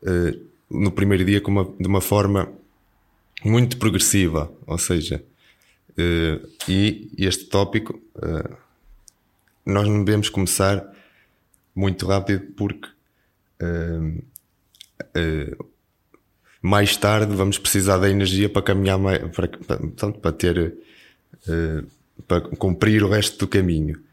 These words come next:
E se começarmos o quanto rápido antes para chegar o mais rápido possível, vamos perder, eh,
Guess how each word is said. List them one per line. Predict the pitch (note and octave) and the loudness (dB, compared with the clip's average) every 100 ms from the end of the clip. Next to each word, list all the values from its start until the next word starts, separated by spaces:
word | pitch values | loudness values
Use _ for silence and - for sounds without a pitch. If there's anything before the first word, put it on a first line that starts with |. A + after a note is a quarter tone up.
| _ | _
E | F#2 | -4
se | - | -2
começarmos | - G#2+ - G#2+ G2 F#2 G2 - - | -2 0 2 2 0 -2 -4 -6 -8
o | F#2 | -4
quanto | - G#2+ F#2 | 2 2 2
rápido | G2 F#2+ F#2 F#2+ G2 | 2 2 2 0 2
antes | F2 - | 0 0
para | F#2+ | -2
chegar | F2+ F2+ F#2+ F2+ | -2 -2 -2 0
o | |
mais | G2 F#2 | 0 0
rápido | F#2 - F2+ | -2 -2 -6
possível, | - - G2+ G2+ G#2+ G#2 - _ - | -6 -2 0 0 -2 -6 -10 _ -2
vamos | G2+ G2+ | -2 0
perder, | - G2 G#2 G#2 - | 0 2 4 2 2
eh, | F#2+ F#2 F2 F2 | -2 0 -2 -6